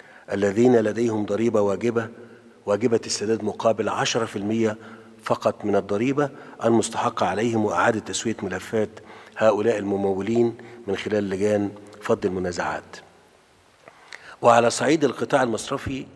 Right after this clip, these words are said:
خفضنا أسعار العائد لدى البنك المركزي تلاتة في المية مع إتاحة الحدود الائتمانية اللازمة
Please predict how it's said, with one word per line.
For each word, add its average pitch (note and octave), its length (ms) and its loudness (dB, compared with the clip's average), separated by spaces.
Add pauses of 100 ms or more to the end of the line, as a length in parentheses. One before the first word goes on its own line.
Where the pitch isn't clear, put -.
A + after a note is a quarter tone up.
(240)
خفضنا B2+ 640 0
أسعار A2+ 380 2
العائد G#2 380 -2 (160)
لدى A2 180 -2
البنك G#2+ 300 -4
المركزي G#2+ 640 -6 (320)
تلاتة A2+ 340 0
في - 100 -12
المية B2+ 420 -2 (360)
مع G#2+ 240 2
إتاحة A2+ 400 -2
الحدود G#2+ 500 -2
الائتمانية A2 920 0 (340)
اللازمة G#2+ 640 2